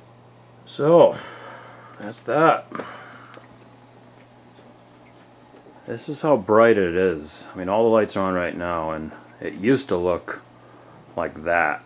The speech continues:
I mean, that's a lot smaller, but we're the same brightness. Now you don't even see this little guy over here. I did, uh, maintenance this today as well.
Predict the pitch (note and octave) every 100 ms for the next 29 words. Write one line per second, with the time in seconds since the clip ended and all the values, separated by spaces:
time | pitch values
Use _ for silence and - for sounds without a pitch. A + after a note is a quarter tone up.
0 | - - - D2 D#2 F2 - F2+ F2+ -
1 | - F2+ F2 D#2 C#2 C#2+ D2 - - -
2 | - - - - - - - - - -
3 | - - - - - - - - - -
4 | - - G2+ G#2 F2 - G#2+ G#2 G#2 G#2+
5 | G#2+ F#2 G#2 G2+ F2 F2 - - - -
6 | - - - - - - _ _ - -
7 | - _ - _ - - _ _ - F#2+
8 | G2 F#2+ G#2 G#2+ G#2+ G2 - A#2+ B2 G#2+
9 | G2 F#2 F#2+ F#2 F#2 F#2 F2 F#2+ F2 -
10 | - - - - - - - - - -
11 | - - - - F#2 F2+ G2 F#2 F#2+ F2+
12 | F2 E2+ - F#2+ F2 F2 - F#2+ - G2
13 | F2+ E2 - F2+ F2 F#2 F2 E2+